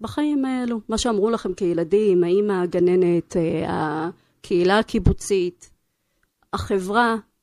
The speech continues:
כל מילה יש בה כקסם וככישוף להטמיע ולהפוך אתכם למי שאתם בענייני אהבה. אני בודקת איזה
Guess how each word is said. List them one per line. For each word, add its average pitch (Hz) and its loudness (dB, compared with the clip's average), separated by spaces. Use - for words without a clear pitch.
כל 254 2
מילה 240 2
יש 214 -2
בה 202 -4
כקסם 240 -6
וככישוף - -4
להטמיע 214 0
ולהפוך 190 0
אתכם 196 -4
למי 196 2
שאתם 185 -4
בענייני 175 2
אהבה. 175 -4
אני 196 2
בודקת 214 -2
איזה 214 -2